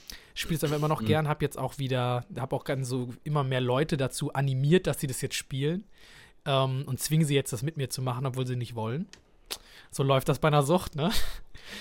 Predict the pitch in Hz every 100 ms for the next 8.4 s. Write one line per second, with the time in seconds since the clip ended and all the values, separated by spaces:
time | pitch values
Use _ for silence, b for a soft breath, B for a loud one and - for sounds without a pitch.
0 | 160 - 160 147 139 139 143 - 143 147
1 | 160 127 131 127 151 175 123 147 - -
2 | 117 123 165 170 175 - 196 196 220 -
3 | 156 220 151 - 151 165 170 170 143 143
4 | - 165 - 127 123 123 151 143 160 143
5 | 127 123 123 139 123 120 113 139 156 160
6 | - 151 156 - 160 165 156 160 175 185
7 | 131 123 123 123 131 123 120 b b b
8 | - 135 131